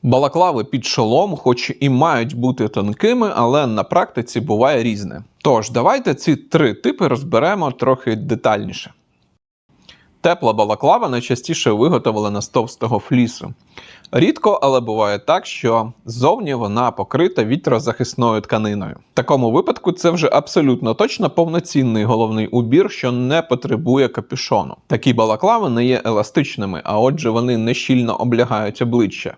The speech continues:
А отвір на обличчі може мати певне регулювання на резинці чи на затяжках.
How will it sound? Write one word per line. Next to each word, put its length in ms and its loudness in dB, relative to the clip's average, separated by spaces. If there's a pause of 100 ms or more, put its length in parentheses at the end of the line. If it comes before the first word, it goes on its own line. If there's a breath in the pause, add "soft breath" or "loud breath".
(160)
А 120 2
отвір 500 2
на 140 -2
обличчі 480 -2
може 440 2
мати 340 -2
певне 340 0
регулювання 800 0
на 220 0
резинці 560 -2
чи 160 -6
на 180 0
затяжках. 720 -4